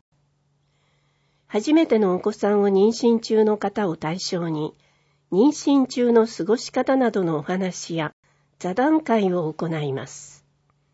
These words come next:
ママ広場、要予約。ホームページ、一零零六三五七。二人目以降のお子さんを妊娠中の方を対象に、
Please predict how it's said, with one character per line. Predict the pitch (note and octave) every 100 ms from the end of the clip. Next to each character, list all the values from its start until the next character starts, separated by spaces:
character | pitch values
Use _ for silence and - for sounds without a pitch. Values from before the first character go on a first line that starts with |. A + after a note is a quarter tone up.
| _ _ _ _ _ _ _ _ _ -
マ | F#3 G3+
マ | C#4
広 | D#4+ - C#4+ F3+ -
場、 | D3+ - - _ -
要 | C4 C#4+ G#3
予 | E3
約。 | E3 E3+ - E3 - _ _ _ _ _ _ _ -
ホ | A#3
ー |
ム | D4 D4
ペ | C#4 B3 F3+
ー |
ジ、 | - C#3+ - _ _ _ _ _ _
一 | F#3+ - D4
零 | D4+ C#4+ A#3+ F3
零 | F#3+ D#3+ D#3 -
六 | G3 F#3+
三 | - D4+ D4+ G#3
五 | D3 F#3+ G3+
七。 | F#3 F3 C3+ - _ _ _ _ _ _ _ _ _ _ _ _ _ _
二 | - - D#4
人 | D#4
目 | D4 D4+
以 | D#4
降 | C#4 B3
の | G3 E3+
お | F3
子 | G#3+
さ | - A3+
ん | A3
を | A3
妊 | G3+ A3+
娠 | B3+ B3 A#3+
中 | A3+ A#3 A#3
の | A3
方 | A3 G#3+ G#3+
を | E3+
対 | E3+ F3
象 | - F#3 E3+
に、 | E3 D#3+